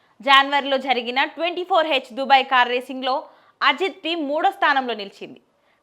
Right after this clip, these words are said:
కానీ ఈ రేసింగ్లోనే అజిత్ వరుసగా ప్రమాదాలకు గురి కావడం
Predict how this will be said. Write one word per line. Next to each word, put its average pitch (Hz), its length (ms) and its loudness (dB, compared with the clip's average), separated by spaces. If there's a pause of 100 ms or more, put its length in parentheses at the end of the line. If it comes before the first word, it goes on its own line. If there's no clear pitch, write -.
(100)
కానీ 349 360 0
ఈ 294 220 -6
రేసింగ్లోనే 320 800 -2 (100)
అజిత్ 254 360 -2
వరుసగా 294 460 0
ప్రమాదాలకు 294 680 0
గురి 240 220 -4
కావడం 240 460 0